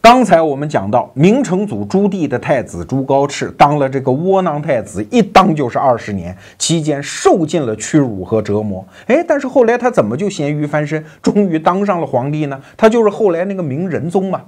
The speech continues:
关于这一点，历史上有各种各样的解释了。其中一个说他生了个好儿子，这人叫朱瞻基啊，就是后来的明宣宗。那朱棣呢，因为喜欢这个孙子，所以就顺便保住了朱高炽这个儿子的太子之位，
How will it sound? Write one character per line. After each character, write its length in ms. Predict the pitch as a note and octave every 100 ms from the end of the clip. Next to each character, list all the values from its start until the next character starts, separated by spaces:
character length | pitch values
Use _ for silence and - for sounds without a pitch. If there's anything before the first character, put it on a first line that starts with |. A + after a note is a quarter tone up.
| _ - -
关 180 | F#3+
于 60 | G3
这 140 | G3+
一 100 | F#3
点， 220 | A2+ E2+ A#2+
历 120 | D3+
史 160 | -
上 220 | E2+ A2 F#2
有 80 | D#2+
各 260 | - B3+
种 100 | - D2+
各 80 | F2+
样 180 | D#2+ E2
的 80 |
解 220 | F2 F#2+ -
释 160 | -
了。 100 | G2+ - - -
其 160 | - D#3+
中 160 | F#3+ E3
一 100 | D3+
个 160 | D#3 - -
说 160 | -
他 120 | G#3+ A3
生 200 | A#3+ A#3
了 80 | A3+
个 100 | A3
好 220 | - G2
儿 240 | F#2 A#2+
子， 120 | E3+ F3+ - -
这 140 | E3
人 160 | C#3+ E3
叫 120 | C#3+
朱 280 | C#3+ G#3 G3
瞻 220 | F#3+ F#3+
基 260 | F3+ G3 -
啊， 140 | B2 G#2
就 100 | A2
是 60 | A#2+
后 220 | F3 B2
来 140 | A2
的 80 | B2+
明 240 | A2+ C3+
宣 240 | D#3 F3 E3
宗。 160 | D#3+ D#3+ - - -
那 80 | G#3
朱 240 | G#3 C#4+
棣 220 | D4+ D#4 G#3
呢， 100 | - -
因 260 | A3 E4 D4
为 160 | G3
喜 220 | - G#2
欢 260 | F#2 B2 A#2
这 100 | A#2+
个 80 | A#2
孙 240 | D#3+ B3
子， 80 | E3 -
所 180 | - A2
以 120 | G2
就 160 | D2+ E2
顺 280 | - F2 A#2+
便 160 | C3+
保 280 | F#2+ G#2+ C2+
住 160 | E2+ G2+
了 100 | F2+
朱 140 | A#2
高 200 | G#2+ A#2+ B2
炽 180 | -
这 140 | F2+ G2
个 80 | F2
儿 240 | E2+ G2+
子 120 | A#2
的 120 | F#2
太 240 | F#2 C3 A2
子 160 | -
之 180 | - A#2
位， 180 | C3